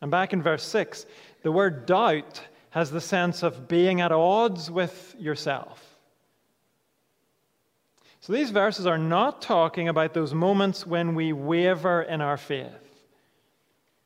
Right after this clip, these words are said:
This is about trying to live with divided loyalties, trying to hedge our bets,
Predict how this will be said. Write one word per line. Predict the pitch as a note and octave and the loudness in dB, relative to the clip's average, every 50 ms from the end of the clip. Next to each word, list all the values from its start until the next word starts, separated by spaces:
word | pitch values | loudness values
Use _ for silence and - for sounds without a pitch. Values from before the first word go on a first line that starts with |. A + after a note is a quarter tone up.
| _ _ _ _ _ _ _ _ _ _ _ | _ _ _ _ _ _ _ _ _ _ _
This | C#3+ F3 F3 - | -6 -6 -6 -6
is | D4+ C4+ | -6 -2
about | A3 A3+ F3 C#3+ - | 0 0 -2 -2 -6
trying | - - G#3 G3 G3+ G#3 G#3 G3+ - | -4 -2 0 2 2 2 2 0 0
to | - E3 | 0 0
live | D#3 D#3 F3+ A#3 C4 B3+ F3 C#3 B2+ C3 D3 D3 - - - - - - _ _ | 2 4 4 4 4 4 2 2 -2 -4 -10 -14 -16 -20 -20 -20 -20 -20 _ _
with | D3+ E3+ F#3 F3+ F3+ - | -2 -2 -2 -2 -2 -2
divided | F#3 D#3 C3 D#3 D3+ C#3+ C#3 C#3+ D3 D#3+ E3+ D3+ | -2 0 2 2 2 2 2 2 0 0 -2 -2
loyalties, | D#3 F3 G#3 A#3 C4+ C#4 B3+ A3 - - C#3 - - - - - - - _ _ _ _ _ _ _ _ _ _ _ _ _ _ _ _ _ _ _ _ _ _ _ _ | -2 -2 0 0 0 0 -2 -4 -6 -10 -14 -16 -16 -20 -20 -20 -20 -20 _ _ _ _ _ _ _ _ _ _ _ _ _ _ _ _ _ _ _ _ _ _ _ _
trying | - - A3 A3 A3+ G3+ | -4 -2 0 2 2 2
to | F#3+ | 0
hedge | D#3+ D3 F#3 F#3 F3+ F#3 F#3+ F3+ D#3 | 0 0 0 2 2 2 2 2 2
our | F3+ F3 E3+ | 2 2 2
bets, | E3+ - A3+ C4 C4+ G#3+ - - - - - - - - - | 2 0 0 0 0 -2 -4 -8 -14 -18 -16 -16 -14 -16 -18